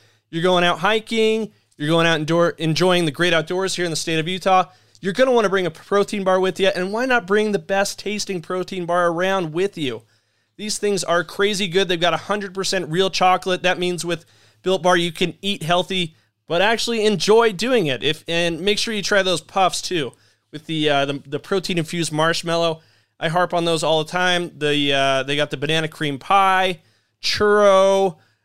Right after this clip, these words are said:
uh, a, a, a protein bar that tastes like churro. What, what the heck's going on there? That they're only a hundred and forty calories? How can that be? Uh, if, if you wanna just mix it up too, have some fun variety, there's a mix box as well.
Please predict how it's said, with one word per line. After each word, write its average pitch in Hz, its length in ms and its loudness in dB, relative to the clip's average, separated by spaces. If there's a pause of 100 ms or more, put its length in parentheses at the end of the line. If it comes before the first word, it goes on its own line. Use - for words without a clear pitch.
uh, 160 380 2 (140)
a, 170 240 4
a, 165 180 0 (100)
a 160 60 2
protein 214 400 -2
bar 185 180 2
that 160 140 -4
tastes - 260 -4
like 170 200 -2
churro. 196 640 0 (320)
What, 185 260 -4
what 214 160 -2
the 214 80 -2
heck's 196 220 -2
going 185 180 -2
on 180 180 -2
there? 185 220 0
That 143 160 -2
they're 180 160 -2
only 196 160 -2
a 160 80 -4
hundred 180 260 -2
and 156 80 -8
forty 175 220 -6
calories? 185 560 -2 (300)
How 294 140 -4
can 294 120 -2
that 262 180 0
be? 262 440 -2 (560)
Uh, 185 420 4
if, 175 460 0
if 202 140 0
you 214 100 -4
wanna 214 320 2
just 165 280 -4
mix 196 260 -2
it 196 40 -2
up 196 160 2
too, 208 200 -2
have 190 180 0
some 165 160 -6
fun 175 260 -2
variety, 180 460 0
there's 151 180 -2
a 139 60 0
mix 170 320 -4
box 170 340 2
as 131 120 -8
well. 170 440 2